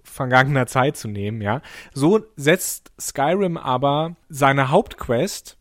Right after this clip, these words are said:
und seine Hauptquest ist auch ganz eng mit der Progression des Charakters verbunden. Wenn du nicht auf diesen hohen Berg steigst, kannst du deine Drachenrufe, hier diese Shouts,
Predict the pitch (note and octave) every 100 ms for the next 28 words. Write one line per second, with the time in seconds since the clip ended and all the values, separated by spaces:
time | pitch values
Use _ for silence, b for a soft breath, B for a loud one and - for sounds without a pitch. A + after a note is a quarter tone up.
0 | - D3+ D3 C#3+ C#3 C3+ G3 - - D3+
1 | D3+ - - D#3+ - C#3 D3+ - - C#3+
2 | F3 - - D3+ F3+ F#3 - D3 D3 D3
3 | C#3 C3+ C3+ - - - E3+ E3 - D#3
4 | E3+ D#3+ - D3+ F#3 - F3 - A#2+ G#2+
5 | G#2 - - - b b C#3 D3 F#3 F#3
6 | F3 D#3 G3+ - - D3 D3+ - D#3+ D#3+
7 | D3 D#3 D#3+ C#3+ C3 F#3+ - - A#2+ A#2+
8 | D#3 - - C#3 D3 E3+ C#3 B2+ C3+ C#3+
9 | D3+ B B B - C3+ D#3 - F3 C3
10 | A#2 _ _ - C3+ C#3 C3 A#2 G#2 G2+
11 | - _ - A2 G#2 G#2 - B2 A2 A2
12 | - -